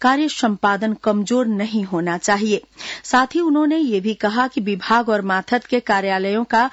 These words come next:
कार्य संपादन सूचक संतोषजनक नहीं है। इस बात का जिक्र करते हुए कि अनिवार्य प्रकृति का दायित्व बढ़ता गया है, सार्वजनिक कर्ज का आकार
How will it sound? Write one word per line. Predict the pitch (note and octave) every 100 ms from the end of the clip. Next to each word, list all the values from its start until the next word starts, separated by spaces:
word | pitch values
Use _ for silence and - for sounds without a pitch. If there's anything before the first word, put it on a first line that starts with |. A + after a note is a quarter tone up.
| - - -
कार्य | A3+ A#3 A3
संपादन | - G3+ F#3+ G#3 G#3 G#3
सूचक | F#3+ - A#3 - A#3 - - -
संतोषजनक | - A#3+ A3+ G#3+ F#3 - F3+ G3 A3 -
नहीं | G#3 G3 F#3 F3+
है। | A3 - _ - - -
इस | B3+ -
बात | A#3 C4+ -
का | E4
जिक्र | C4 G#3 - G#3+
करते | G#3 F#3+ A3
हुए | G#3 G#3+ C#4
कि | - A3
अनिवार्य | G#3 G3+ G3 G#3 A3
प्रकृति | G3+ G3+ G#3 G3 C4
का | A#3 G3
दायित्व | F#3 F#3+ G#3 - A3+ A3+ - _
बढ़ता | G3 G3 B3 B3+
गया | G#3 F#3 F#3
है, | G#3 C4+ D4+ - - - -
सार्वजनिक | - A#3+ A#3 G3+ C4+ D#4+ -
कर्ज | B3 B3+ B3 C4
का | B3 A#3
आकार | - G3 G3+ A3+ A#3+ D4+